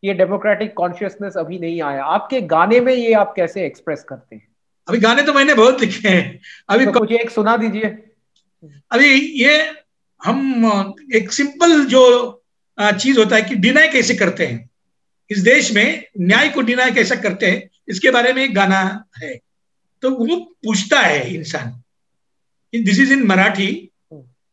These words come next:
Speaker 2: ये चेराबंडा राजू करके एक बहुत बड़े revolutionary poet थे, उन्होंने लिखा हुआ गाना तेलुगु से English में आया, English से मराठी में आया, तो इसकी journey बहुत बड़ी लंबी है। तो ये गाना भी पूछते हैं क्या?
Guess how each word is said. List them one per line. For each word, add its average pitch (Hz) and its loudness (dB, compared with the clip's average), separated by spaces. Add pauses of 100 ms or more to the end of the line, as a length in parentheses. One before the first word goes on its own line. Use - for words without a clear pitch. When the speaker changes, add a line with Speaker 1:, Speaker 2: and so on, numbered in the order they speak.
(500)
Speaker 2:
ये 262 4
चेराबंडा 254 0
राजू 226 0
करके 233 -2
एक 233 2
बहुत 220 0
बड़े 214 0
revolutionary 190 -2
poet 170 -8
थे, 262 -18 (760)
उन्होंने 262 0
लिखा 240 0
हुआ 226 4
गाना 196 0
तेलुगु 190 -2
से 214 -4
English 196 0
में 185 -4
आया, 170 -8 (260)
English 247 0
से 302 2
मराठी 220 0
में 160 -2
आया, 120 -12 (380)
तो 185 -4
इसकी 185 -2
journey 214 2
बहुत 240 0
बड़ी 190 2
लंबी 214 0
है। - -4 (560)
तो 254 -10
ये 226 0
गाना 277 2
भी 339 -2
पूछते 226 -4
हैं 277 2
क्या? 185 -4